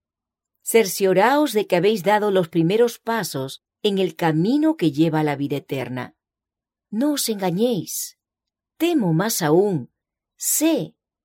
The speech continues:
que muchos de vosotros no sabéis lo que es la religión. Habéis sentido cierta excitación, cierta emoción, pero nunca habéis visto el pecado en su enormidad.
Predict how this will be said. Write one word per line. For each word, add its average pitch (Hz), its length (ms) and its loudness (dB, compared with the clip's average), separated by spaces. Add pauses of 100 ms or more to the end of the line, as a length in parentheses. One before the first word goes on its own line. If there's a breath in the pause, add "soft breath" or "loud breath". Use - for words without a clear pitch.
(100)
que 220 180 2
muchos 302 480 2
de 320 120 2
vosotros 156 800 -4 (240)
no 233 220 2
sabéis 320 560 -2
lo 165 120 2
que 170 120 -2
es 165 40 0
la 170 140 2
religión. 165 720 0 (720)
Habéis 202 320 2
sentido 208 520 0
cierta 240 500 0
excitación, 185 840 -4 (440)
cierta 254 580 -2
emoción, 156 640 -2 (480)
pero 180 220 -2
nunca 247 300 -2
habéis 160 280 0
visto 185 300 -4
el 165 100 -2
pecado 185 480 -2
en 156 80 -2
su 160 160 -2
enormidad. 135 640 -4